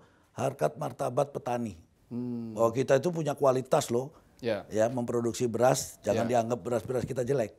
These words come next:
Speaker 2: Ya.
Speaker 1: Nah, itu.
Speaker 2: Nah, Pak Buas, ide-ide seperti ini dari mana? Pak Buas kan nggak punya pengalaman di korporasi gitu.
Speaker 1: Iya, iya.
Speaker 2: Nah,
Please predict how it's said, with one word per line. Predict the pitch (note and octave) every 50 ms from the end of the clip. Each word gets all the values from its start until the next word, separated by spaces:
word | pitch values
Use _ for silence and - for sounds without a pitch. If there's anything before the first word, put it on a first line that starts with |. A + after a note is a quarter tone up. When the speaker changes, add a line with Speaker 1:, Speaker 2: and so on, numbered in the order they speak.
| _
Speaker 2:
Ya. | - - A2 - - F#2 F2+
Speaker 1:
Nah, | F#2 G2+ G#2
itu. | G2 - F2+ F2+ F2+ - _ _ -
Speaker 2:
Nah, | B2 G#2+ F#2+ F2 - _ _ _ _ - _
Pak | - G#2+ G2 F#2+
Buas, | F#2+ A2 A#2+ D3 D#3 - - - -
ide-ide | - B2 A2+ A2 G#2+ A#2+ A2+ A2+ A2 A#2+
seperti | A#2 A#2 - - C3+ A2+ - C3+
ini | D#3
dari | F3 B2 G2+ G2+
mana? | G2+ F2+ E2 D#2
Pak | E2+ - A#2+
Buas | G#2+ A2 C#3 D#3+
kan | -
nggak | E3 C3+ A2+ -
punya | - B2 A#2+
pengalaman | A2 - A2+ A2 G#2 G#2 G#2 G#2+ G#2+ G#2 G#2 G2+ G2 - _ - _ _
di | _ - -
korporasi | - A#2+ A2+ - - A2 G#2 F#2+ D2+ - - - G2 F2 D#2+ D2+
gitu. | A2+
Speaker 1:
Iya, | A#2+ A2 G#2 - - -
iya. | - F#2 G#2+ F#2 E2 - _ _
Speaker 2:
Nah, | - F#2+ F2